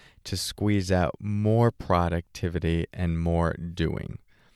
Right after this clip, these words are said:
I'm part of a lot of different communities, especially on Facebook. I have my meditation community and spiritual communities, and then I have my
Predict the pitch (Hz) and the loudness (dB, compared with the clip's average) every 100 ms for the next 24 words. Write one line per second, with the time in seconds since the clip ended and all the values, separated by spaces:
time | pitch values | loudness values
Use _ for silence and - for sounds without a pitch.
0 | _ _ _ - 104 104 98 98 95 98 | _ _ _ -4 -2 0 2 2 2 -2
1 | - 110 147 156 117 104 - 95 - 92 | -6 -2 2 0 0 -2 0 -4 -2 -2
2 | 85 82 78 - - - - 101 104 - | 0 0 -2 -4 -8 -10 -10 -8 -6 -2
3 | 117 - 98 92 90 - - - - - | -2 0 -2 -2 -2 -6 -6 -8 -10 -10
4 | _ - 107 92 87 87 87 85 87 85 | _ -20 -8 -2 0 2 0 -2 -2 -2
5 | 85 85 - - - - - - _ - | -2 -4 -8 -20 -20 -20 -20 -20 _ -2
6 | 87 80 120 127 117 113 101 104 98 98 | -2 2 4 4 4 0 2 2 2 2
7 | 95 95 92 90 87 87 - 107 104 - | 4 4 4 2 0 -4 -8 -4 -4 0
8 | 101 - 92 92 90 90 87 87 98 - | -2 0 0 0 0 2 0 0 -6 -14
9 | - 98 95 107 113 113 110 95 92 95 | -4 -2 0 0 2 2 2 2 0 0
10 | 90 90 90 | 0 0 0